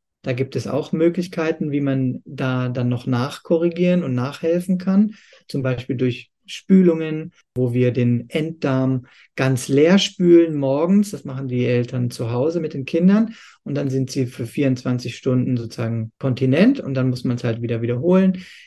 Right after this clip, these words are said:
Oder andere Möglichkeiten. Diese Gruppe braucht dann sozusagen noch eine intensivere Nachsorge und auch teilweise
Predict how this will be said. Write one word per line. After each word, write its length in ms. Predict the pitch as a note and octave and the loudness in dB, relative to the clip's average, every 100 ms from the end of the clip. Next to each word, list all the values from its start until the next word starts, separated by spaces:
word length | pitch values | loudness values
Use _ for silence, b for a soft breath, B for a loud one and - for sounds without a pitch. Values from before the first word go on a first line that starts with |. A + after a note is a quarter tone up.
| B | B
Oder 540 | D#3+ C#3+ C3+ B2+ - _ _ - | 0 0 0 -2 -6 _ _ -8
andere 380 | E3 E3 D3+ | -4 0 0
Möglichkeiten. 840 | D3+ D3+ D#3+ D3 - C3+ C#3 D#3 D#3 B B | 0 0 -4 -6 0 0 2 -2 -6 B B
Diese 340 | B F3+ F3+ F3 | B 4 8 8
Gruppe 300 | D#3+ D#3+ E3+ | 6 2 0
braucht 360 | C#3 C#3 D3 - | 0 0 -2 -2
dann 320 | C#3 C#3+ C#3 | -2 -2 -4
sozusagen 400 | B2+ - C3+ C3 | -6 -4 -2 0
noch 160 | C3 C3+ | -2 -4
eine 280 | C3 C3 | -4 -2
intensivere 1000 | C3+ - C3+ B2+ C3+ D3+ C3+ C3 B2+ B2+ - | -2 -2 -2 -2 -2 0 0 2 2 2 -4
Nachsorge 840 | C3+ C3 C#3 - D3 C3+ C3+ B2+ | -8 -4 -6 -2 2 4 4 2
und 240 | C3 B2 - | 0 -4 -4
auch 300 | C3 - - b b | -8 -8 -20 b b
teilweise 720 | - C3 C3 C3 B2+ C3 B2+ | -4 -2 0 0 0 0 0